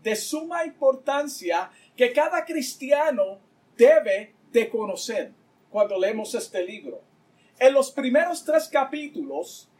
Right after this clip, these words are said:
Pablo les dice a estos hermanos y a cada uno de nosotros en detalle lo que el Señor hizo por ellos y también por nosotros. El capítulo uno,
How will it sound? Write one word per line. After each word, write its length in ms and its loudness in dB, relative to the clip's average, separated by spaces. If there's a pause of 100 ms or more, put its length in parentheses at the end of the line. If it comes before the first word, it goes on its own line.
(240)
Pablo 520 4
les 180 0
dice 360 -4
a 160 4
estos 360 -4
hermanos 640 4 (160)
y 120 0
a 120 6
cada 340 2
uno 200 0
de 120 2
nosotros 880 -2 (160)
en 280 6
detalle 800 0 (220)
lo 320 6
que 120 -2 (100)
el 180 2
Señor 640 2 (100)
hizo 480 -2
por 180 0
ellos 600 2
y 120 -8
también 440 -2
por 220 -8
nosotros. 1000 -6 (1300)
El 240 6
capítulo 760 -2
uno, 600 -4